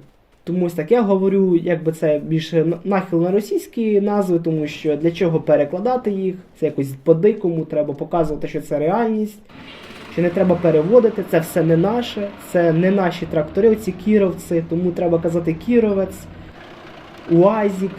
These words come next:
Ось так, не перекладати українське, бо це не наше, це не наша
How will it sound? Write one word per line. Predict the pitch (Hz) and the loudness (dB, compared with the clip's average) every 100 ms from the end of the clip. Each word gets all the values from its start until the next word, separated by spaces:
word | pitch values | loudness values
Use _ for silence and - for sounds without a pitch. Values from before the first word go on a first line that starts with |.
| - - - - - | -16 -20 -20 -20 -6
Ось | 165 170 | -4 -2
так, | 165 180 | -2 0
не | 196 | 0
перекладати | 240 240 277 277 - 214 | 4 2 4 0 2 0
українське, | 185 165 175 | -2 -4 -4
бо | |
це | 214 277 | -2 0
не | 262 | 0
наше, | 247 240 165 165 160 | -2 -2 -4 -6 -2
це | |
не | 226 233 | 2 4
наша | 226 226 165 - | 2 0 -2 -2